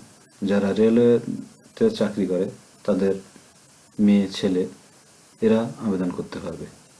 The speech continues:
সাধারণ মানুষ, এই দুই জেলার কোনো সাধারণ মানুষ আবেদন করতে পারবে না। এবার আসুন জেনে নিই আবেদন ফর্ম পূরণ সম্পর্কে। প্রার্থীর বয়স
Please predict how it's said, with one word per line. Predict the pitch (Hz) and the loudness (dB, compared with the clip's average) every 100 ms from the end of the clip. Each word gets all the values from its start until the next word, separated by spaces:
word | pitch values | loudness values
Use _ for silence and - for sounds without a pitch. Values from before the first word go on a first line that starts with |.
| _ _ _ | _ _ _
সাধারণ | - - - 110 113 | -16 -8 -6 0 2
মানুষ, | 98 95 101 - | 2 0 -4 -6
এই | 117 | -4
দুই | 101 101 | -2 0
জেলার | 101 104 110 - | 0 0 0 -4
কোনো | 120 104 | -4 -2
সাধারণ | - 98 104 101 | -4 -2 0 0
মানুষ | 98 101 - | -2 -6 -6
আবেদন | 95 92 | -4 -2
করতে | 90 92 - | -4 -6 -8
পারবে | 90 82 | -8 -8
না। | 80 78 - - _ _ _ _ _ _ - - - - _ - _ _ - - 113 | -12 -16 -20 -20 _ _ _ _ _ _ -20 -20 -20 -20 _ -20 _ _ -20 -12 -2
এবার | 107 | 0
আসুন | 104 101 104 | 0 0 0
জেনে | 92 104 101 | 2 2 2
নিই | 92 95 - - - - - | 0 -4 -10 -20 -20 -20 -16
আবেদন | 107 95 101 101 | -8 -2 0 0
ফর্ম | 117 113 113 - _ | 0 -2 -2 -10 _
পূরণ | 110 104 101 104 - - | 0 2 4 0 -4 -8
সম্পর্কে। | - 98 92 - 78 - - - _ _ - _ _ _ _ _ - _ _ - _ - - _ - - _ _ - | -2 0 -2 -4 -12 -16 -20 -20 _ _ -20 _ _ _ _ _ -20 _ _ -20 _ -20 -20 _ -20 -20 _ _ -6
প্রার্থীর | 113 117 - 104 | -4 -4 -4 -2
বয়স | 98 95 | -2 -2